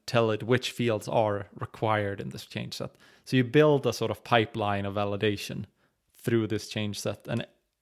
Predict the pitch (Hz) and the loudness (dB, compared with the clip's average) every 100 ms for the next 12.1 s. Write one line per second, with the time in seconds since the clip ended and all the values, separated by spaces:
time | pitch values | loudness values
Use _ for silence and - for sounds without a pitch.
0 | - 123 - 143 170 170 - 123 113 107 | -6 0 4 4 4 0 -4 -2 0 0
1 | 107 104 104 - 110 - 110 101 - - | 0 0 0 -2 -6 -4 -4 -4 -8 -18
2 | _ _ 117 104 101 - 165 151 113 - | _ _ -4 -4 -4 -4 -2 0 -2 -8
3 | - _ _ _ _ _ _ _ _ _ | -10 _ _ _ _ _ _ _ _ _
4 | _ _ _ _ _ _ - 107 104 104 | _ _ _ _ _ _ -2 0 0 -2
5 | - 123 143 143 180 214 139 - 135 127 | -4 0 2 6 8 8 6 4 2 2
6 | 110 110 - 123 107 - - - - - | 2 -4 -2 2 2 0 -12 -18 -20 -10
7 | 123 127 120 120 113 104 156 123 104 110 | 0 2 2 0 0 0 2 2 0 -4
8 | 107 107 - 120 147 - - 139 139 - | -6 -6 -2 0 0 -2 -8 -8 -8 -14
9 | - _ _ _ _ _ _ _ _ _ | -18 _ _ _ _ _ _ _ _ _
10 | _ _ _ _ _ _ _ 123 110 107 | _ _ _ _ _ _ _ -2 0 -2
11 | - - 120 - 120 107 110 107 104 104 | -6 -8 -8 -8 -10 -2 -2 0 -2 -4
12 | 101 | -8